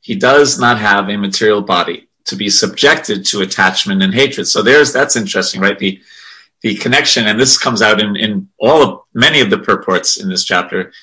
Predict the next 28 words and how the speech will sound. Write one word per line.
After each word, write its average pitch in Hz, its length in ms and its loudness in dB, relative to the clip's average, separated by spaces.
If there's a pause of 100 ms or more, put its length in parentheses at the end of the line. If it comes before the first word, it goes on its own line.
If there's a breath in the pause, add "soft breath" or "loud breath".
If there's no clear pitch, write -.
(220 loud breath)
there's 101 180 0
a 104 60 0
connection 131 480 0
between 110 480 -2
attachment 120 760 0
and 98 180 0
hatred, 104 580 0
or 92 100 -2
attachment 98 500 -2
and 90 120 -6
deta-, 98 300 -8
whatever, 104 400 -2 (420 loud breath)
and 120 260 2
having 120 300 2
a 113 60 2
material 107 380 2
body. 95 380 0 (480)
Because - 240 -4
it's 131 100 -4
not 185 160 4
something 147 280 0
I, 131 160 0
you 131 300 -6
know, 123 320 -4
for 135 160 -4
me 170 180 0
at 139 60 2
least, 120 440 -2